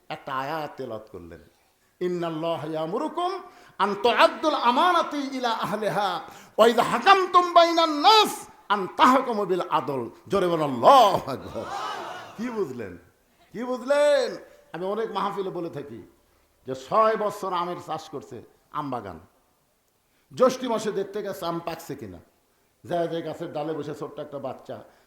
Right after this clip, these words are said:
পাকা আম পাড়ের ব্যাগের মধ্যে তোলে। বাগানের মালিক বলে, "আমি খাইনি, আমার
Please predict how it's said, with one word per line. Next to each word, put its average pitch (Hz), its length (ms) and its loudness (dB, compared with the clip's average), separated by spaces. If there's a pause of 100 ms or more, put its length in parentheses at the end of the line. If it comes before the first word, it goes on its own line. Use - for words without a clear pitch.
পাকা 160 240 -4
আম 156 160 -6
পাড়ের 147 220 -8
ব্যাগের 131 300 -10
মধ্যে 107 200 -12
তোলে। 92 240 -20 (480)
বাগানের 156 360 -8
মালিক 143 280 -8
বলে, 143 140 -8
"আমি 151 140 -6
খাইনি, 139 440 -10 (340)
আমার 165 140 -6